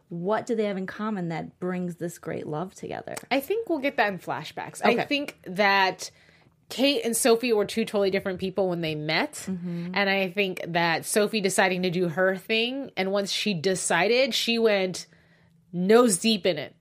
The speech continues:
Speaker 1: Yeah.
Speaker 2: Y-, you know, because she was hurting too, but her way of dealing with it was she chose her career, so I'm just gonna go one hundred ten percent into my career.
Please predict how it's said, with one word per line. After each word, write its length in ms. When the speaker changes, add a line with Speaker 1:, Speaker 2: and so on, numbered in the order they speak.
Speaker 1:
Yeah. 220
Speaker 2:
Y-, 300
you 160
know, 180
because 400
she 200
was 180
hurting 340
too, 220
but 140
her 180
way 440
of 120
dealing 320
with 180
it 240
was 360
she 160
chose 280
her 80
career, 260
so 160
I'm 80
just 140
gonna 160
go 320
one 200
hundred 360
ten 180
percent 300
into 160
my 140
career. 440